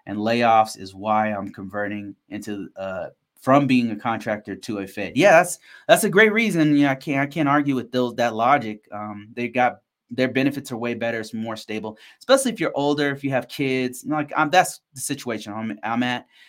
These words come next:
to where I'm, I'm older, I have kids. So for somebody like me, it's probably a smarter move to go, doing the federal G S because I'm just, it's just one, it's very, very stable. You got really great comp, they got really great benefits.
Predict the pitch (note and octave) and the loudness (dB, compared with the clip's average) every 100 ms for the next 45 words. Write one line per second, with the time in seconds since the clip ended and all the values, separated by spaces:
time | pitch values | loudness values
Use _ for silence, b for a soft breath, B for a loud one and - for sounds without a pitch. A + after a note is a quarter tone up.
0 | b C3 B2 B2 B2+ D3 - D#3+ E3 C3+ | b -2 0 0 -2 -6 -2 -2 0 0
1 | C#3+ C#3+ D3 C#3+ C#3+ C#3 C3 B2+ C3+ B2+ | 0 0 -2 -4 -4 0 0 -2 -4 -2
2 | B2 A#2+ - _ _ _ - B2 - - | -2 -6 -12 _ _ _ -6 -6 -6 -6
3 | C#3 B2+ - F#3 E3+ D3+ C#3 A#2+ A2+ A#2 | -4 -4 -4 2 4 4 2 -2 -4 0
4 | C#3 C3 - C3 B2 A#2 G2 - A2+ A2+ | 0 0 -2 -2 -2 -4 -8 -8 -8 -6
5 | A#2+ B2+ B2+ C3 C3+ C#3 C#3 _ _ _ | -4 -4 -4 -4 -6 -8 -12 _ _ _
6 | _ B2+ A#2 G2 _ - A#2+ - B2+ C3 | _ -10 -10 -12 _ -10 -10 -6 -2 -2
7 | A#2+ A#2 C3 B2+ A#2+ A2+ B2 A#2+ A#2+ - | -2 -4 -2 -2 -4 -4 -2 -2 -2 -6
8 | C3+ A2+ B2 B2 A#2+ - _ _ A#2+ B2 | -12 -10 -4 -4 -4 -8 _ _ -8 -6
9 | B2 A2 B2 C#3 D3 B2+ B2+ G#2+ A#2 E3 | -10 -6 -4 0 -2 -4 -10 -10 -4 0
10 | E3 C#3 C#3+ C3+ - C3 C3 B2 B2 B2 | 0 -2 -4 -4 -8 -4 -4 -2 -4 -4
11 | - b b A#2 A#2 G2 C3+ E3+ D#3+ C#3 | -8 b b -6 -4 -4 -6 -4 -2 -2
12 | C#3 B2+ - B2+ - _ B2+ A#2 A#2 G#2 | -2 -4 -6 -8 -8 _ -8 -6 -4 -6
13 | G2 C#3+ D3 B2+ B2+ B2 A#2 B2 B2 B2 | -6 -6 -6 -2 -2 -2 -4 -6 -6 -6
14 | A#2+ A#2 A2+ - | -8 -8 -10 -14